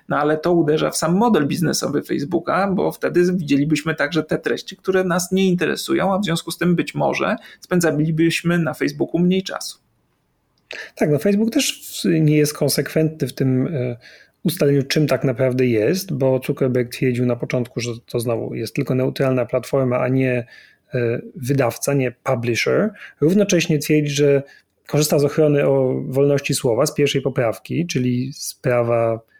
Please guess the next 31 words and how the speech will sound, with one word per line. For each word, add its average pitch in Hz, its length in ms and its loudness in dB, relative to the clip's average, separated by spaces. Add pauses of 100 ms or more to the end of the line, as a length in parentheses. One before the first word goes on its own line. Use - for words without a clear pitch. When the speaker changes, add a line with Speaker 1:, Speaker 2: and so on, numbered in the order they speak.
(180)
Speaker 2:
no 220 60 2
właśnie, 127 340 0
wydawców, 139 540 0
czyli, 120 380 -2
e, 117 300 -2
podmiotów, 127 420 -2
które 127 160 -2
publikują 127 500 -2
jakieś 117 280 -6
treści. 143 540 -8 (320)
Sam - 240 2
mówisz, 143 320 2
że 127 180 0
algorytmem 135 600 2
sam 131 260 0
wpływa 131 380 0
na 123 140 0
to, 123 120 -6
co 127 120 -4
jest 117 100 -6
publikowane. 117 800 -4
Zatrudnia 147 480 2
własnych 151 420 2
cenzorów, 123 640 0
no 123 80 -6
bo 113 80 -6
tak 113 200 -8
to - 80 -20
trzeba 123 300 -2
określić, 131 520 -6
moderatorów. 131 840 0